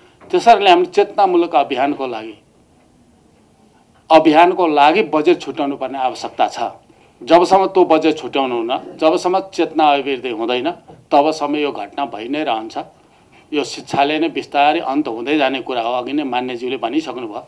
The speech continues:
यसलाई दुई पुस्ता लाग्छ भनेर। यो भनेको हामीले देश विदेश अध्ययन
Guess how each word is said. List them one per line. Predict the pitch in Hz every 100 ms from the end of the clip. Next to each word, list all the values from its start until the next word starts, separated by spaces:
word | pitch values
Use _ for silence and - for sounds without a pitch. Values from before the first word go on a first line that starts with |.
| _ _ _ -
यसलाई | 151 151
दुई | 160
पुस्ता | 160 156 - 135
लाग्छ | 131 131
भनेर। | 147 117 110 131 - _ _ _ -
यो | 185 170
भनेको | 123 139 143
हामीले | 143 131 147
देश | 147 156 143
विदेश | 139 151 151 151 - _ 131
अध्ययन | 131 147 143 143